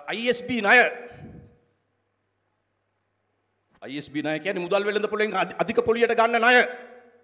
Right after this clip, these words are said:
ඒ ඔක්කොම කාලෙදි අරන් තිනේ ඩොලර් බිලියන තුනයි දශම පහයි. රනිල් වික්‍රමසිංහ යහපාලන කාලේ අවුරුදු හතරමාරට අයි එස් බී ණය,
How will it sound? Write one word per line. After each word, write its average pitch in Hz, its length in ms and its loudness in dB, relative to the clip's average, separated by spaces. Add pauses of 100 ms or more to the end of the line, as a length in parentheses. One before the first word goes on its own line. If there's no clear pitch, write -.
(920)
ඒ 214 120 -4
ඔක්කොම 240 440 4
කාලෙදි 294 380 2
අරන් 277 220 2
තිනේ 277 240 -4
ඩොලර් 240 380 0
බිලියන 247 360 -8
තුනයි 240 260 2
දශම 247 280 0
පහයි. 214 240 2 (1600)
රනිල් 320 300 -2
වික්‍රමසිංහ 330 580 -2 (1500)
යහපාලන 381 680 8
කාලේ 220 400 4 (680)
අවුරුදු 349 480 6
හතරමාරට 381 760 6 (880)
අයි 311 220 4
එස් 320 160 4
බී 302 180 2
ණය, 302 200 10